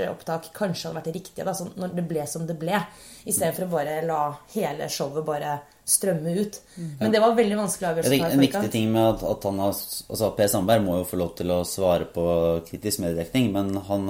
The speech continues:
Speaker 3: har jo, altså, er det en ting mediene har gjort de siste ukene, så er det jo å stille mye plass til rådighet for ham til å svare. Fordi han har blitt, eh, han har blitt, eh,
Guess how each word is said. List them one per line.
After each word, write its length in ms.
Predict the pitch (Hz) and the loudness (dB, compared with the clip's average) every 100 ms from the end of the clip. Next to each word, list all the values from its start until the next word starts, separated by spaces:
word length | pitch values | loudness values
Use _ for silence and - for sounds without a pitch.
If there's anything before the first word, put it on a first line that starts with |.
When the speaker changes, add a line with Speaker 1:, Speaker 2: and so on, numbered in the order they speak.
| 92 | -4
Speaker 3:
har 120 | 87 | -2
jo, 200 | 92 104 104 - _ _ _ _ - | 0 0 -2 -8 _ _ _ _ -2
altså, 220 | 104 90 - - - | -2 -2 -8 -10 -4
er 140 | 104 | -4
det 80 | - | -2
en 180 | 92 101 | -4 -2
ting 260 | 107 113 95 - | 0 0 -2 -6
mediene 480 | 95 82 101 98 104 | -8 -2 -2 0 2
har 160 | 110 104 | 0 -2
gjort 220 | - - | -6 -4
de 100 | 110 | -2
siste 240 | 107 - | -2 -2
ukene, 280 | 101 127 117 | 0 0 0
så 160 | 123 104 | 2 0
er 60 | 95 | 2
det 100 | 110 | 2
jo 120 | 110 - | 2 2
å 140 | 101 101 101 98 101 - - - - | 4 6 6 6 2 -8 -20 -20 -10
stille 300 | - 113 95 | -2 0 2
mye 540 | 98 90 90 90 87 - | 0 2 2 2 2 0
plass 160 | 90 - | -4 -2
til 140 | 90 | 0
rådighet 260 | 85 87 - | 0 -2 -2
for 80 | 90 | -4
ham 120 | 87 | -2
til 140 | 101 | -2
å 20 | 98 | 4
svare. 220 | 107 123 - - | 6 4 0 -8
Fordi 140 | - 110 | 0 2
han 80 | 110 | 4
har 80 | 95 | 2
blitt, 300 | 107 107 - - | 0 -2 -8 -4
eh, 140 | 101 | -2
han 100 | 101 | 0
har 120 | 101 101 | 0 -2
blitt, 280 | 113 - 104 | -4 -4 0
eh, 240 | 101 95 | 0 0